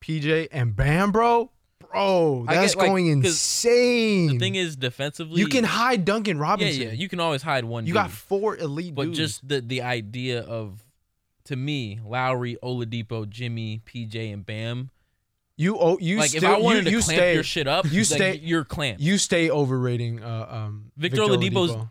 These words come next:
Speaker 2: defensively?
Speaker 1: No, no, just him as a player.
Speaker 2: Okay, yeah, 'cause, uh, like, I, I, Victor Oladipo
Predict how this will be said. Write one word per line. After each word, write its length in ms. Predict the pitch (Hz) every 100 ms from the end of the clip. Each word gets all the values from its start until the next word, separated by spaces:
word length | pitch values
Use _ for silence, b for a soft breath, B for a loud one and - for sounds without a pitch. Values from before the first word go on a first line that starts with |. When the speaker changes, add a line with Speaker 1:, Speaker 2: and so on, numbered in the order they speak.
| 139
Speaker 2:
defensively? 680 | 147 - 160 254 349 370 427
Speaker 1:
No, 180 | 196 190
no, 180 | 160 135
just 340 | 127 143 -
him 180 | 151 139
as 160 | 117 101
a 40 |
player. 300 | - 113 123
Speaker 2:
Okay, 300 | - - 180
yeah, 240 | 175 165 120
'cause, 180 | 143
uh, 100 | 143
like, 180 | 135 120
I, 460 | 135 139 131 127 104 _ -
I, 60 |
Victor 240 | 135 190 202
Oladipo 680 | 160 135 135 135 123 117